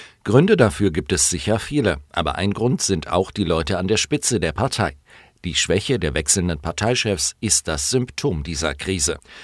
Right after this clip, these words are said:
Das Tempo und die Dramatik, in der die politische Freundschaft zwischen Martin Schulz und Sigmar Gabriel binnen eines Jahres erst in Skepsis,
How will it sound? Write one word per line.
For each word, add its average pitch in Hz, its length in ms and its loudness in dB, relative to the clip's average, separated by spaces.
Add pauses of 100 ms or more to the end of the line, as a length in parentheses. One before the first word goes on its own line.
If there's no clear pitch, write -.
(240)
Das 120 300 6
Tempo 147 320 2
und 135 140 0
die 120 80 -2
Dramatik, 87 600 0
in 85 120 -2
der 87 160 2
die 90 160 -4
politische 107 560 0
Freundschaft 85 560 -4
zwischen 82 300 -4
Martin 78 280 -2
Schulz - 320 4
und 107 100 0
Sigmar 92 340 -2
Gabriel 80 540 -2
binnen 82 280 -2
eines 123 420 -2
Jahres 73 400 -4
erst - 320 -4
in 80 80 -4
Skepsis, - 600 -2